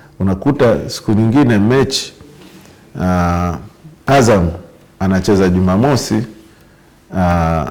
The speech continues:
nani, Simba Juma-, Juma-, Ijumaa,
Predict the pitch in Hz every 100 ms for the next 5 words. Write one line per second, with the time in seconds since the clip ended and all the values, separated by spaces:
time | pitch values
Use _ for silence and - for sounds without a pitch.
0 | 80 - _ 104 101 120 123 107 101 92
1 | 98 98 - - - 147 120 101 92 95
2 | 92 92 78 - 117 98 90 87 80 -
3 | - 101 95 101 127 123 95